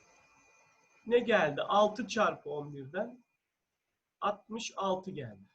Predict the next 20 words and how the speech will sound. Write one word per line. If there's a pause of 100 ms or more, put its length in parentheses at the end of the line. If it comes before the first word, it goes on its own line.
(1400)
Diyor
ki
üçgen
diyor.
Üçgen
olabilmesi
için
de
doğrusal
olmaması
lazım.
Yine
doğrusal
değil. (1300)
O
zaman (400)
üçgen
içinde (400)
on
ikinin